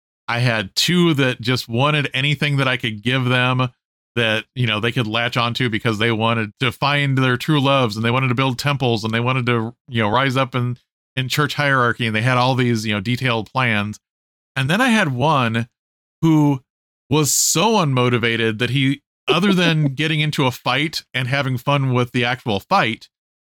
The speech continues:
Speaker 1: he didn't even want to make decisions about his character. He wanted me to tell him the meta arc of his character so that he knew where his barbarian was at when the initiative started.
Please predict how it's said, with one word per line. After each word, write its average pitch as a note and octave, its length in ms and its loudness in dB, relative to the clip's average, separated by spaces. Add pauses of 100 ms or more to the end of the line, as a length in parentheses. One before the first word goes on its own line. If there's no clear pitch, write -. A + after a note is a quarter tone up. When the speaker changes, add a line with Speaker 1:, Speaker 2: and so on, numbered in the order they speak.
(140)
Speaker 1:
he A3 120 2
didn't F#3 360 0
even D3+ 260 2
want D3 180 0
to D3+ 100 -4
make C#3+ 200 -2
decisions C3 480 -4
about G2 220 -2
his F#2+ 80 -8
character. F2+ 420 -6 (100)
He D3 120 -2
wanted E3+ 260 0
me D3 200 0
to B2+ 100 -4
tell D3 260 -2
him B2+ 280 0 (420)
the C3 80 0
meta C#3+ 320 0
arc C3+ 300 0
of B2 100 -2
his C3 160 0
character B2+ 640 0 (340)
so D3+ 120 0
that C#3+ 160 2
he D3+ 160 -2
knew D#3 260 2
where D#3 240 4
his E3 160 2
barbarian D#3 600 2
was C3 160 0
at B2+ 260 0
when C3+ 220 0
the C#3 100 0
initiative B2+ 400 -2
started. F#2 340 -2